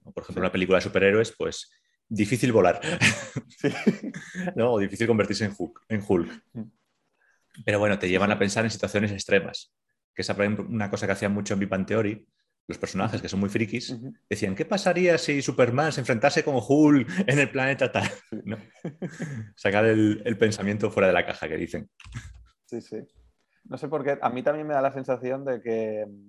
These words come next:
Speaker 2: bueno, esto es como otra reflexión, ¿no? Pero que nos gustan tanto las series, las películas, porque de alguna manera es el juego que tenemos los adultos, ¿no? De, de niños, cuando
Speaker 1: Ujú.
Speaker 2: somos niños, nosotros simulamos estas situaciones. De,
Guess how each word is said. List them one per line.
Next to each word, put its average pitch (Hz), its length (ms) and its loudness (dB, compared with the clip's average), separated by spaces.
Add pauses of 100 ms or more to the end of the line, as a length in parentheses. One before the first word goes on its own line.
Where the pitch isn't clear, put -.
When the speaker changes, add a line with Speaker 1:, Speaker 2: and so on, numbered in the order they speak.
(180)
Speaker 2:
bueno, 127 160 -2
esto 123 140 -6
es 131 60 -10 (180)
como 113 160 -4
otra 131 200 0
reflexión, 117 460 -6
¿no? 117 120 -6
Pero 110 260 -6 (560)
que 110 160 -2
nos 110 180 -4
gustan 135 320 -2
tanto 135 260 0
las 127 160 0
series, 131 360 -2
las 120 160 -4
películas, 127 520 -6
porque 113 280 -6
de 110 240 -4
alguna 117 260 -4
manera 127 280 -4
es - 100 -10
el 120 80 -2
juego 127 380 0
que 117 100 -8
tenemos 113 320 -10
los 117 160 -8
adultos, 107 440 -8
¿no? 113 120 -8
De, 123 180 -4
de 110 160 -6
niños, 131 440 -8
cuando 117 180 -2
Speaker 1:
Ujú. 117 80 2
Speaker 2:
somos 127 160 -6
niños, 127 380 -12 (240)
nosotros 117 320 -8
simulamos 123 500 0
estas 113 220 -6
situaciones. 107 500 -6
De, 104 160 -8